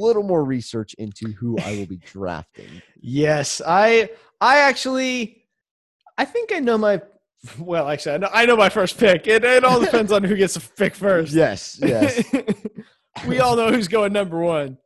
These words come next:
Speaker 1: Yep.
Speaker 2: But, uh, <laughs>
Speaker 1: But yeah,
Speaker 2: but
Speaker 1: you
Speaker 2: yeah.
Speaker 1: can find out later this week. So make sure, stay tuned, and we'll let you know when it comes out.
Speaker 2: Yep.
Speaker 1: Also, I didn't put up a post about it. I totally forgot. Maybe I will after this.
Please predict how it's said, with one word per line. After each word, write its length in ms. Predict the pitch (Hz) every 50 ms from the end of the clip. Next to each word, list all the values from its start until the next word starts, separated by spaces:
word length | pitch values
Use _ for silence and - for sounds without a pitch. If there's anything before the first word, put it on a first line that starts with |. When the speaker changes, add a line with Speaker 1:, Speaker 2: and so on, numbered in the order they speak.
| _ _ _ -
Speaker 1:
Yep. 400 | 160 170 165 156 147 143 135 - -
Speaker 2:
But, 280 | 196 185 180 160 156 -
uh, 320 | - 170 165 156 147 160 180 - - -
<laughs> 100 | 247 233 - 226 - _ _ _ _ _ _ _ _ _ _ _ - -
Speaker 1:
But 120 | 190 185
yeah, 100 | 185 - - -
Speaker 2:
but 80 | 139
Speaker 1:
you 80 | 170 214
Speaker 2:
yeah. 80 | -
Speaker 1:
can 160 | - 214 196 170
find 340 | - - 190 185 185 180
out 300 | 185 180 180 180 - -
later 480 | 151 151 120 107 156 170 180 185 175 175
this 240 | 165 175 170 - -
week. 320 | 151 160 175 180 165 -
So 460 | - - - 131 131 135 135 127 107 87
make 240 | 101 123 135 143 139
sure, 220 | - - 147 -
stay 240 | - - - 165 156
tuned, 380 | 143 - - 151 147 151 143 131
and 160 | 123 120 123
we'll 180 | 131 139 139 131
let 220 | 123 139 127 -
you 40 | 131
know 140 | 131 131 131
when 140 | 131 127
it 80 | 127 113
comes 260 | - 147 139 131 120
out. 220 | 151 165 156 - _ _ _ _ _ _ _ _ _ _ _ _ _ _ _ _ _
Speaker 2:
Yep. 220 | - 135 214 262 _ _ _ _ _ _ _
Speaker 1:
Also, 380 | - 170 180 185 - - 160 151
I 120 | 127 143
didn't 280 | 151 165 165 160 165 147
put 160 | - 170 160
up 120 | 160 -
a 60 | - 143
post 440 | - - 156 151 143 139 - -
about 280 | 143 131 127 123 123 123
it. 100 | 123 -
I 120 | - 117 117 113
totally 260 | - - 143 139 135
forgot. 340 | - 135 120 131 123 123 113
Maybe 220 | 123 123 123 127
I 80 | 117 117
will 360 | 123 123 123 123 127 127 110 -
after 240 | 113 113 - -
this. 320 | 113 117 117 113 - -